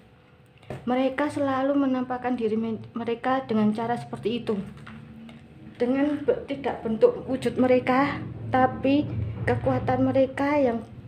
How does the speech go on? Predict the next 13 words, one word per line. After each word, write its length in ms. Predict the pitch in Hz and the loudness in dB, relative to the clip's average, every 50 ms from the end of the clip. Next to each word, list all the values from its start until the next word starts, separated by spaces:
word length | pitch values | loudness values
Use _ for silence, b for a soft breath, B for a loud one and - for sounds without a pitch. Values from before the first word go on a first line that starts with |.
| - - | -6 -6
diperlihatkan 880 | 214 - 220 220 240 226 214 233 220 226 - 262 269 277 294 277 262 - - - B B B B B B B | 0 2 2 2 4 2 2 0 -2 0 2 4 6 6 6 6 4 0 -4 -10 B B B B B B B
kepada 480 | - - - - 247 247 247 - 220 190 | -6 -4 0 2 0 2 2 2 2 4
orang-orang 640 | 180 240 262 262 262 269 269 269 277 285 285 269 247 | 4 4 2 2 2 2 2 2 2 2 2 2 2
yang 80 | 185 | 0
ada 240 | 202 220 214 - 240 | -4 -6 -6 -6 -6
di 160 | 240 - 220 | -6 -8 -10
sekitar 400 | - - - 247 - 247 247 247 | -10 -8 -10 -6 -4 -2 0 0
rumah 240 | 254 247 247 247 240 | 0 0 0 -2 0
ini. 240 | 247 247 247 226 214 - - B B B B B B B B B - - - - - - - - - - - | 2 2 2 2 0 -4 -8 B B B B B B B B B -18 -18 -20 -20 -20 -20 -20 -18 -16 -16 -12
Karena 400 | - - 262 269 262 262 277 294 | -10 -4 -2 2 4 4 4 4
cerita 480 | 277 - - 269 269 269 - 285 269 269 | 2 0 0 0 -2 0 -2 -2 -4 -2
zaman 400 | - 220 202 214 214 214 214 214 | -2 -2 0 2 2 2 0 0
dulu, 480 | - 208 208 208 208 233 262 269 285 | 0 -2 -2 0 0 2 2 2 2